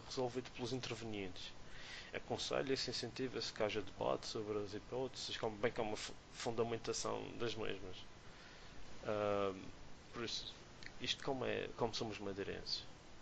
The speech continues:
O Coelho não aparece, porque o Coelho puxa pela veia do cu, mas pronto, agora é <laughs> Eh, como somos madeirenses, o nome deste, deste podcast vai ser Uma Semelha no Cão.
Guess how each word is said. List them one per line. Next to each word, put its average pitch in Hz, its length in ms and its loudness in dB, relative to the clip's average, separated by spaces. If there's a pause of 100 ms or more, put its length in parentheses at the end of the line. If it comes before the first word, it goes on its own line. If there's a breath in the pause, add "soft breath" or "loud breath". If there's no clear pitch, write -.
(320)
O 165 100 0
Coelho - 380 10
não 120 80 4
aparece, 113 460 8
porque - 260 -4
o - 60 0 (220)
Coelho 110 240 4
puxa - 200 0
pela 101 160 2
veia 98 180 2
do 98 80 -2
cu, 104 320 4
mas 98 120 -2
pronto, 98 300 0
agora - 460 12
é 175 520 12
<laughs> 131 60 12 (1500 loud breath)
Eh, 120 600 4 (1120 soft breath)
como 131 180 8
somos 127 240 4
madeirenses, 101 680 2
o 113 80 -4
nome 107 320 2
deste, 110 280 2 (260)
deste 110 340 0 (120)
podcast 107 520 2
vai 107 80 0
ser 98 180 -4 (260)
Uma 175 480 4
Semelha 101 1000 4
no 127 120 8
Cão. 90 440 2